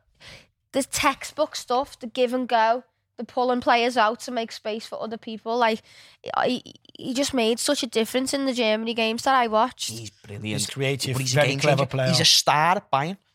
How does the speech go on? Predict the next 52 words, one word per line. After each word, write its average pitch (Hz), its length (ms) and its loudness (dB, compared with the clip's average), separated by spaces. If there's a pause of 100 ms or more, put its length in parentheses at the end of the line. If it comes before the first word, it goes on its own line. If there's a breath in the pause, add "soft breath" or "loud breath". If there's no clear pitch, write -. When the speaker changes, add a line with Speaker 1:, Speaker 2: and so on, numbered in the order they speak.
Speaker 2:
Do 156 80 -4
you - 20 2
know 196 60 4
when 269 180 -2
you're 262 120 -2
a 226 40 -2
star 202 420 4
at - 140 -6
Bayern 165 340 4
Munich? 147 340 -4 (200)
Speaker 1:
At 247 180 2
nineteen. 220 680 -4 (580)
Speaker 3:
At 123 120 -2
nineteen. 123 600 -4 (120)
Speaker 2:
And 165 80 0
Speaker 1:
Was 269 140 4
Speaker 2:
Jude's 330 140 2
Speaker 1:
the 359 80 6
Speaker 2:
a - 20 6
Speaker 1:
same - 20 8
Speaker 2:
star 302 160 8
Speaker 1:
as 440 140 2
Speaker 2:
at 381 60 6
Dortmund. 320 220 6
Speaker 1:
Jude, - 240 -4
yeah. 330 180 4
Speaker 2:
Ju-, 427 100 2
no, 220 160 0
Jude 240 240 -6
is 220 120 -4
a 196 40 -2
star 208 240 2
at 160 80 -10
Dortmund. 160 300 -4
I 143 60 -4
just, - 200 -12 (720)
I 220 60 0
don't 110 120 -2
know, 208 80 -4
there's 156 100 -6
part 160 360 2
of 185 60 -10
me, - 120 -14 (100)
I 185 60 4
think, 269 240 -4
do 269 60 -8
you 269 40 -2
know 269 80 2
what 262 160 2
it 202 80 2
is? 185 220 0
It, 175 100 -8